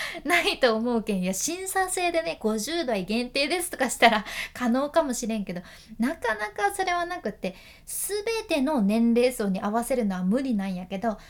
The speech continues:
ある程度の年代で流行った曲とかをセレクトしたら、「あれ？もしかしたら同世代かもしれません」とか、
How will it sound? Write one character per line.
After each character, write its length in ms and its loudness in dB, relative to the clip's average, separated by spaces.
あ 160 2
る 80 -2
程 420 -4
度 0 -
の 180 0
年 340 2
代 240 2
で 280 2
流 120 -2
行 100 2
っ 100 -4
た 100 -2
曲 360 -6
と 160 -6
か 160 -4
を 40 -8
セ 160 -6
レ 140 -2
ク 100 -20
ト 140 -8
し 80 -16
た 100 -6
ら、 120 -8
「あ 100 -4
れ？ 80 -2
も 200 0
し 100 -6
か 180 -2
し 60 -8
た 160 -4
ら 220 -2
同 260 0
世 180 -2
代 220 0
か 100 -4
も 100 0
し 140 -2
れ 80 4
ま 140 2
せ 160 0
ん」 100 -2
と 140 -10
か、 240 -4